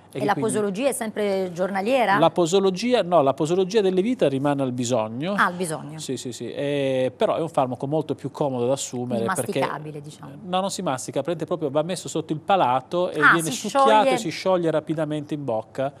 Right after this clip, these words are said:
Speaker 1: e, e funziona co-, nella stessa maniera con cui funziona l'altro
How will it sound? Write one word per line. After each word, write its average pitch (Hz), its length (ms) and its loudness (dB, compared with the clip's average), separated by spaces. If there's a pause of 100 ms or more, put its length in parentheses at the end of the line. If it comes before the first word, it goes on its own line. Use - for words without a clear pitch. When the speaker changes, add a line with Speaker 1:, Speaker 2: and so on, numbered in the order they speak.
(300)
Speaker 1:
e, 127 320 -4
e 139 60 -6
funziona 120 680 -10 (220)
co-, 123 140 -6
nella 135 240 -6
stessa 139 240 -6
maniera 131 240 -4
con 123 100 -12
cui 131 120 -10
funziona 120 440 -10
l'altro 113 400 -6